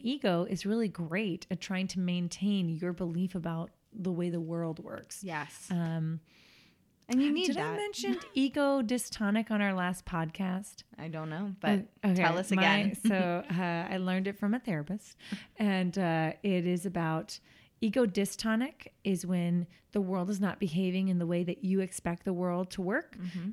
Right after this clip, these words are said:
Speaker 1: and that's a very upsetting and tiring experience. And ego syntonic is when, I think these are the right words.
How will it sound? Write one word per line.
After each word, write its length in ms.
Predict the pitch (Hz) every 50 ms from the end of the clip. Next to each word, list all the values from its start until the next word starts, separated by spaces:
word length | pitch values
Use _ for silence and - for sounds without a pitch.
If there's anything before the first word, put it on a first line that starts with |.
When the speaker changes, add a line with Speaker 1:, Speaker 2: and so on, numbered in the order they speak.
| 226
Speaker 1:
and 180 | - 208 196 185
that's 200 | 175 170 - -
a 40 | 170
very 280 | 170 190 175 170 170
upsetting 480 | 160 - - - 196 175 165 175 175 185
and 100 | 180 165
tiring 400 | - - 160 160 160 175 190 190
experience. 760 | 185 180 - - - 208 214 233 294 359 392 - - - - - - - - - _ -
And 200 | 196 185 185 - -
ego 340 | 214 196 180 185 190 180
syntonic 960 | 180 175 - - - - 269 294 302 311 247 - 175 170 165 160 156 156 - - - -
is 180 | 180 160 -
when, 380 | 170 175 170 170 165 165 165 - - -
I 40 | 156
think 260 | - - 175 170 170
these 180 | - 165 160 180
are 100 | 170 -
the 120 | - - -
right 180 | - - -
words. 440 | 202 - - - 196 185 - - -